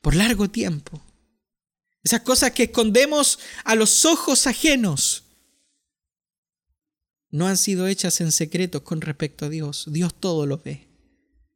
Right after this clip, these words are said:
En Malaquías capítulo tres, <clears throat> en el versículo seis, está la expresión dada por Dios mismo, "Yo Jehová", dice, "no cambio".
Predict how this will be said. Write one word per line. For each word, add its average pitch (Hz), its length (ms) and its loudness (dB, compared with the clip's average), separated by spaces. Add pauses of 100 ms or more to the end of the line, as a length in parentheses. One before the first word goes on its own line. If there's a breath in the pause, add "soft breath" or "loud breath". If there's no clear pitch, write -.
(440 loud breath)
En 180 80 2
Malaquías 254 540 4
capítulo 285 520 2
tres, 254 640 2 (140)
<clears throat> 220 1040 -2
en 147 100 0
el 190 100 2
versículo 269 520 2
seis, 233 600 2
está 226 200 -2
la 233 80 4
expresión 220 640 2
dada 214 220 2
por 185 160 -2
Dios 202 120 -2
mismo, 220 380 0
"Yo 262 240 0
Jehová", 226 760 2
dice, 175 320 0
"no 190 220 -2
cambio". 139 400 -2